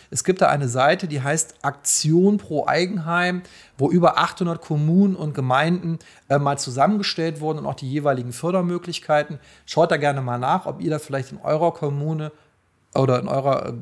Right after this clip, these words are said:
Gemeinde irgendwas findet, was für, bei euch, ähm, relevant sein könnte. Ähm, zum Beispiel in Nordrhein-Westfalen haben wir auch die N-R-W-Bank, die auch das selbstgenutzte Wohneigentum auch zinsvergünstigt unterstützt. Auch das wäre ein Thema,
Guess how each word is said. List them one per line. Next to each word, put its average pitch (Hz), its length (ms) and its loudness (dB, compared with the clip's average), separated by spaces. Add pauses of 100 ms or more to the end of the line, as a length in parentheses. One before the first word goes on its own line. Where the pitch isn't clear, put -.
(140)
Gemeinde 127 440 2
irgendwas 135 360 -6
findet, 175 300 0
was 143 140 0
für, - 140 -10
bei 139 120 -6
euch, 131 240 -4
ähm, 120 200 -10
relevant 123 380 -2
sein 208 220 -4
könnte. 208 440 -4 (600)
Ähm, 151 460 6
zum 175 180 -2
Beispiel 175 280 2
in 151 40 -2
Nordrhein-Westfalen 151 1080 -2
haben 160 140 -4
wir 156 160 -4
auch 131 80 -4
die - 180 -14
N-R-W-Bank, 170 880 2
die 170 340 -6
auch 139 380 2 (260)
das 123 160 -4
selbstgenutzte 151 760 -2
Wohneigentum 147 840 -6
auch - 260 -2
zinsvergünstigt 165 1080 -2
unterstützt. 127 640 -6 (400)
Auch - 180 0
das 165 300 0
wäre 175 260 2
ein 151 200 -2
Thema, 156 460 -2